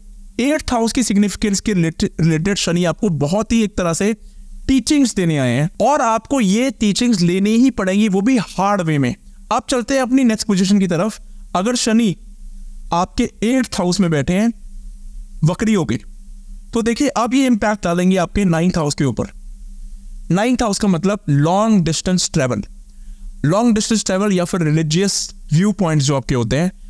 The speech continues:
बहुत ही स्ट्रेंज तरीके के होंगे। हो सकता है आप अलग ही तरीके से रिलीजन को मानते हो, हो सकता है आपकी जो लॉन्ग डिस्टेंस ट्रैवल्स है उसकी वजह से आपको बहुत सफरिंग्स मिलती हो लाइफ के अंदर। आप कहीं पे घूमने गए, वहां पे आपको अलग ही टेंशन्स मिल गई,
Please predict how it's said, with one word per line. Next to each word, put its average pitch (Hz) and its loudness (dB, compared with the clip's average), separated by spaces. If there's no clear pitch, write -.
बहुत 208 0
ही 269 4
स्ट्रेंज 214 0
तरीके 143 -2
के 139 0
होंगे। 113 2
हो 262 0
सकता 302 -2
है 302 2
आप - -10
अलग 254 0
ही 302 2
तरीके 262 0
से 269 0
रिलीजन 202 2
को 196 2
मानते 147 2
हो, 127 -2
हो 262 0
सकता 294 -2
है 285 2
आपकी 262 0
जो 277 2
लॉन्ग 226 4
डिस्टेंस 240 0
ट्रैवल्स 196 0
है 240 0
उसकी 254 0
वजह 254 2
से 277 -2
आपको 269 -2
बहुत 185 0
सफरिंग्स 202 0
मिलती 156 2
हो 143 2
लाइफ 131 0
के 143 -2
अंदर। 120 2
आप 247 0
कहीं 247 0
पे 247 0
घूमने 208 2
गए, 233 2
वहां 190 2
पे 240 -2
आपको 233 -2
अलग 247 -2
ही 277 2
टेंशन्स 214 0
मिल 170 2
गई, 139 -2